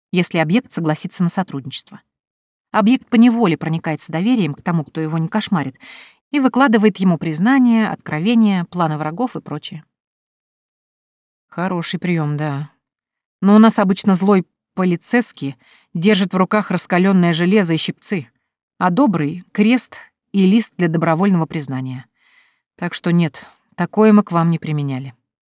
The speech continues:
«Ну, это всё же принц, а не палач», усмехнулась я. И я понимаю, отчего он решил так резко начать меня пугать. На его фоне ты уже не смотришься откровенной сволочью. Просто обманщик в силу служебных обязанностей.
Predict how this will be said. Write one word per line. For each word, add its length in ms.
«Ну, 340
это 240
всё 200
же 140
принц, 480
а 80
не 140
палач», 440
усмехнулась 640
я. 200
И 20
я 140
понимаю, 440
отчего 340
он 120
решил 280
так 180
резко 300
начать 340
меня 180
пугать. 460
На 220
его 160
фоне 320
ты 100
уже 200
не 100
смотришься 520
откровенной 500
сволочью. 520
Просто 360
обманщик 540
в 80
силу 220
служебных 500
обязанностей. 640